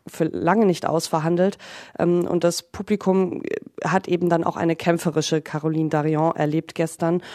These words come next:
Ähm, und sie hat ja auch schon in Frankreich ihr zweites Buch, ähm, vorgestellt, vergangene Woche. Und da geht es ja vor allen Dingen auch nochmal um die Betäubung, also diese chemische Unterwerfung, wie das im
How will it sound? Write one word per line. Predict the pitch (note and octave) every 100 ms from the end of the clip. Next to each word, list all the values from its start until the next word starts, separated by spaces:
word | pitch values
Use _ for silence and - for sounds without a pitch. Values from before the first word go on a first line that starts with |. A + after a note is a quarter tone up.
| - - -
Ähm, | E3 E3+
und | - E3+
sie | E3
hat | F3
ja | F3
auch | F3
schon | - E3
in | E3
Frankreich | - A#2 F3 G#3+ F#3 -
ihr | D#3
zweites | - D#3+ G3 A#3+
Buch, | - G3 G#2 - -
ähm, | F#3+ C#3
vorgestellt, | F#3 F#3+ F#3+ G3+ - F3+ F3+
vergangene | - D#3+ E3 F3 D3+
Woche. | E3+ G#3+ F#3+ - - -
Und | - E3
da | F3
geht | F3+ F#3+ E3+
es | -
ja |
vor | E3 -
allen | E3+
Dingen | F3
auch | D#3 F#3
nochmal | G#3 E3 E3+
um | F#3 D#3+
die | E3
Betäubung, | E3 - - F#3+ G3 D#3 C#3+
also | - D3
diese | D3+ D3+ D3+ D#3 - -
chemische | - - G3 F#3+ -
Unterwerfung, | - E3+ D3+ D#3 F#3 E3 D3
wie |
das | D#3 D#3
im | - D#3